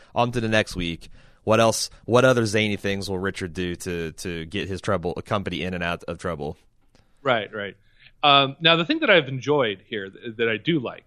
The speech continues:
Speaker 2: is
Speaker 1: Uh-huh.
Speaker 2: that we're not dealing with, like, a Skylar White type of situ-, situation.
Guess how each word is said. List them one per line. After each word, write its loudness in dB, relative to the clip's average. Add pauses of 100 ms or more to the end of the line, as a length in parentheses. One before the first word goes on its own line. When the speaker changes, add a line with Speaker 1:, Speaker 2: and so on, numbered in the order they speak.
(160)
Speaker 2:
is -6
Speaker 1:
Uh-huh. 4
Speaker 2:
that -2
we're -2
not 4
dealing 0
with, -4
like, -2
a -4
Skylar -6
White -8
type -14
of -20
situ-, -20
situation. -12